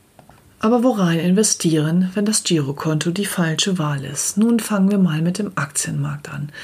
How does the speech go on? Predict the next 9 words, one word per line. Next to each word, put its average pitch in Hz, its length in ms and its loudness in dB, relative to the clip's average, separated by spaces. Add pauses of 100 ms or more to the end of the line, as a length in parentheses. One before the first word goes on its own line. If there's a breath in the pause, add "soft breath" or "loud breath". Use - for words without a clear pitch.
(500 loud breath)
Der 185 120 4
dax 208 460 0
hatte 202 460 0
einen 220 240 2
freien 160 420 0
Fall 160 400 0
zu 196 160 2
Beginn 147 400 2
der 165 260 -4